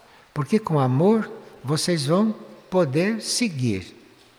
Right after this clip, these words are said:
E no seguir, vocês vão se conhecendo. Aí você vai aprendendo. Não tem escola para isso.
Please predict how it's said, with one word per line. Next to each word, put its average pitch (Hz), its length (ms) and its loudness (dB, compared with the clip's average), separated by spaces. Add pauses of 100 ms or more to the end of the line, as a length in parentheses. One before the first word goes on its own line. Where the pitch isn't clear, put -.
(440)
E 170 120 2
no 226 240 4
seguir, 196 1000 0
vocês 190 520 -2
vão 214 380 2 (760)
se - 180 -8
conhecendo. 151 920 0 (280)
Aí 160 220 0
você 202 280 -2
vai 185 260 0
aprendendo. 139 880 0 (340)
Não 175 180 0
tem 254 260 2
escola 127 480 -2
para 101 220 -10
isso. 87 380 -10